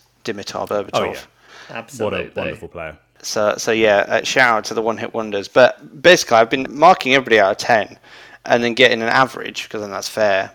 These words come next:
Speaker 1: But I think
Speaker 2: Very scientific. I like it.
Speaker 1: I, I'm also factoring in the, the sheer volume. So I think the top two has to be Argentina and France.
Speaker 2: Hmm.
Speaker 1: But I think the winner is France.
Speaker 2: Really?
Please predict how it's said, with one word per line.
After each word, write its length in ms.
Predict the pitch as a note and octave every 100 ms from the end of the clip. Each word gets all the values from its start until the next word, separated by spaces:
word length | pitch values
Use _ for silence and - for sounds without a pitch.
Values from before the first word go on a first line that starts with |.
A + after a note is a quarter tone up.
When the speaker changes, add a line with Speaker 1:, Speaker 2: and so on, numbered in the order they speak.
| -
Speaker 1:
But 80 | -
I 40 |
think 200 | - B2 A#2+
Speaker 2:
Very 160 | D#3+
scientific. 580 | D3+ F#2+ - F2+ E2+ C#2+
I 60 | G2
like 220 | C3 -
it. 120 | D2+ _ _ -
Speaker 1:
I, 140 | A2+
I'm 160 | - B2+
also 200 | C#3 B2+
factoring 340 | A#2+ A2+ A2+
in 100 | A2
the, 160 | G#2+ A2 _
the 100 | A#2+
sheer 380 | - - C#3 A#2+
volume. 580 | A#2 A#2+ A2+ - - - _ - - -
So 140 | - B2
I 40 |
think 180 | C3+ A#2+
the 40 | B2+
top 240 | D3 -
two 200 | D3 B2+
has 180 | B2 A#2+
to 100 | G#2+
be 100 | A2
Argentina 480 | A2 G#2 - G#2+ G2+
and 80 | F#2+
France. 460 | G#2+ G#2 - - - - F#2+
Speaker 2:
Hmm. 160 | F2
Speaker 1:
But 80 | C3
I 60 | C3+
think 140 | C4
the 60 | -
winner 260 | D3+ G3
is 120 | G#2+
France. 480 | - C#3 - - - _ _ _ _ _ _ _ _ _
Speaker 2:
Really? 360 | G#2 D#3 G#2